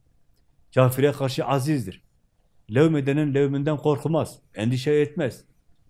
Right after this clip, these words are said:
Allah yolunda cihad eder dedi. Bu Allah'ın faziletidir dedi. Allah ile şereflenmektir dedi. Allah bunu dilediğine verir dedi.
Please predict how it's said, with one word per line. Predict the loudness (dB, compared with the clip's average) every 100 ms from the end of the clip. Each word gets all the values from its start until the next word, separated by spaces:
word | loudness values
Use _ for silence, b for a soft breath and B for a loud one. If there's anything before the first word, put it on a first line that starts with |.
| _ _ _ _ -8
Allah | -2 0
yolunda | 0 0 -2 -2
cihad | -2 -2 -2
eder | -4 -6 -10
dedi. | -10 -12 -16 -20 -20 _ -20 _ -20 _ _ b b b _
Bu | 2 2 2
Allah'ın | 2 2 2 0
faziletidir | 0 0 2 2 0 -2 -6 -8
dedi. | -12 -16 -20 -12
Allah | -6 0 0 0
ile | -2 -2
şereflenmektir | -2 -4 -2 -4 -4 -8 -10 -12
dedi. | -14 -14 -20 _ _ _ _ _ _ _ _ _ _ _ _ _ _
Allah | -2 0 2
bunu | 2 2 0 -2 -10 -2
dilediğine | 2 4 2 0 2 2
verir | 2 2 0
dedi. | -4 -8 -12